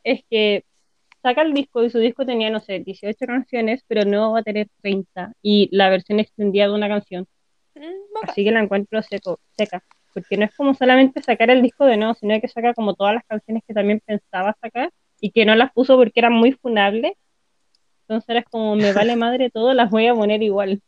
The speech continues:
Speaker 2: Sí.
Speaker 1: Así que lo encuentro espectacular.
Speaker 2: <clears throat> Ya, yo siento que esto es un tema demasiado importante,
Speaker 1: <laughs>
Speaker 2: que Olivia Rodrigo se graduó.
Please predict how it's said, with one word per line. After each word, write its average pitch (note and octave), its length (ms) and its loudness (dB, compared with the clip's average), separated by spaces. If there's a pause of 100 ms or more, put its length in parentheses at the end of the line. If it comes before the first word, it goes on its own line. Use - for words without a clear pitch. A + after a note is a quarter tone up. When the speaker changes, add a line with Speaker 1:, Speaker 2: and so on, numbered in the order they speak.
(340)
Speaker 2:
Sí. A#3+ 340 -16 (320)
Speaker 1:
Así G3+ 120 -14
que G#3 180 -2 (240)
lo G#3+ 100 -4
encuentro G#3 220 -2
espectacular. G3+ 540 -4
Speaker 2:
<clears throat> C#4 100 -12 (1160)
Ya, A#3 200 0
yo C4 180 -6
siento E4 340 -6
que E4 100 -10
esto D#4 220 -12
es D#4+ 60 -12
un D4 80 -18
tema D#4+ 220 -10
demasiado C#4 440 -10
importante, B3 800 -12 (480)
Speaker 1:
<laughs> D4 680 4
Speaker 2:
que C4+ 140 0
Olivia B3+ 440 -2
Rodrigo A#3+ 500 -6
se A#3+ 220 -12
graduó. A3+ 560 -10